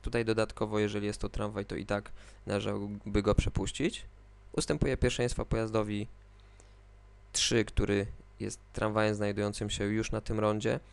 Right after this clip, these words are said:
no bo jakby nie patrzeć, trzeba jako tramwaj go przepuścić. No i ma pierwszeństwo przed pojazdem, który jedzie z lewej strony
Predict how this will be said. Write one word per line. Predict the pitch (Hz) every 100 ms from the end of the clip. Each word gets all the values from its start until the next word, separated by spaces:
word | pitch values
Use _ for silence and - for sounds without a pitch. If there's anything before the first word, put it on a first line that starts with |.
| - - - -
no | 135
bo | 139 135 -
jakby | 120 127 131 123
nie | 117
patrzeć, | 117 110 110 - - - - -
trzeba | - 107 107
jako | 107 -
tramwaj | - 104 101 101
go | 98 95 - -
przepuścić. | - - 104 - - - - - - - - - - - 185
No |
i | 240 -
ma | 170 175
pierwszeństwo | 165 - 156 - 143
przed | - -
pojazdem, | 127 131 123 120 120 - - - -
który | - 117 113 - - - - - -
jedzie | 113 113 110 -
z | 113
lewej | 120 120 113
strony | - 107 107 107